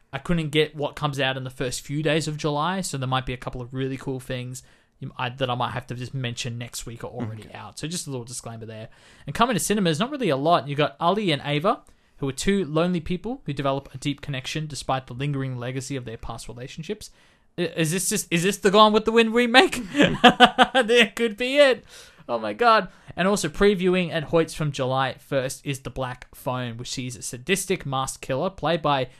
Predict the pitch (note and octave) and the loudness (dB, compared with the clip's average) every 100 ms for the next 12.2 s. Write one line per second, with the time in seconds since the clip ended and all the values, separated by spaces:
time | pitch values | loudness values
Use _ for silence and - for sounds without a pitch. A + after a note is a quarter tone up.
0 | _ - D3 C#3 - C#3 B2 B2+ C3 D3 | _ -6 -4 -2 -4 -4 -2 -2 -2 -2
1 | D3 F#3 A#3 C3 C3 B2+ B2 A#2+ B2+ A3 | -4 -4 -6 -8 -8 -6 -8 -6 -4 -4
2 | - - - - - C#3 B2+ B2 C3 G#3 | -4 -16 -20 -20 -8 -4 -4 -6 -2 0
3 | G#3 G3+ D3+ - - F#3 A#3+ D#3 - - | 0 0 -2 -4 2 4 4 0 -6 -2
4 | B3 F#3 - C#3+ C3 C#3 B2+ A#2 B2 D#3 | 0 0 -2 -2 -2 -4 -4 -4 -2 0
5 | D#3+ D#3+ - _ - B2 F3+ F3 F#3 D3+ | 0 -2 -6 _ -16 -6 -4 -4 -4 0
6 | C#3+ C#3+ C#3+ - C3+ A#2+ - B2+ B2+ B2+ | 2 4 2 -4 -10 -8 -10 -8 -8 -6
7 | - A#2+ - A2+ A#2+ - A#2 - - - | -8 -8 -12 -14 -12 -12 -12 -14 -20 -8
8 | C3+ G2+ A#2 A2+ A2+ B2+ C3 B2 - - | -4 -2 -2 0 0 0 0 -4 -8 -18
9 | _ _ - - C#3+ E3+ E3+ D#3+ G3 G3 | _ _ -20 -12 0 2 2 2 2 2
10 | E3 - E3 D#3+ D3 C#3 C#3 - - C#3 | 0 -2 -2 -2 -4 -2 -2 -4 -6 -4
11 | C3+ B2 A#2+ - B2+ C3 B2 B2+ B2+ B2 | -2 -4 -6 -10 -8 -6 -4 -4 -6 -8
12 | A#2+ G#2 | -10 -14